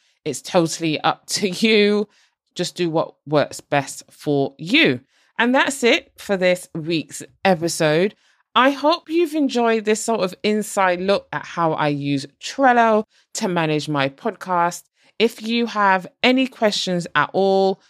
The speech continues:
feel free to shoot me a D M on Instagram at Too Busy to Podcast or an email at info at too busy to podcast dot co dot U K. Let me know if you plan to start using Trello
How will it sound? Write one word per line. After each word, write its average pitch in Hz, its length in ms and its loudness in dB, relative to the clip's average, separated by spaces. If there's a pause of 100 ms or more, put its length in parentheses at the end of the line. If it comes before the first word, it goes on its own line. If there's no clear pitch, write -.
(200)
feel 269 240 6
free 185 600 -2
to 165 440 0
shoot - 300 -4
me 185 180 -2
a 170 60 0
D 165 200 -2
M 160 120 0
on 147 160 -2
Instagram 190 840 0 (340)
at 165 220 0
Too 165 220 -4
Busy 143 460 -2 (120)
to - 100 -6
Podcast 247 720 2 (100)
or 294 200 6
an 294 80 2
email 208 480 2 (280)
at - 220 0 (100)
info 226 800 2 (200)
at - 320 -6
too 202 200 -4
busy 165 260 -4
to 151 120 -10
podcast 160 580 -4
dot - 220 -6
co 165 220 -4
dot 147 220 -4
U 143 140 -6
K. 160 500 -2 (260)
Let 247 180 0
me 277 100 0
know 262 460 4
if 220 280 -2
you 190 360 -4
plan 185 380 -2
to 175 100 -10
start - 280 -4
using 151 340 -4
Trello 190 600 2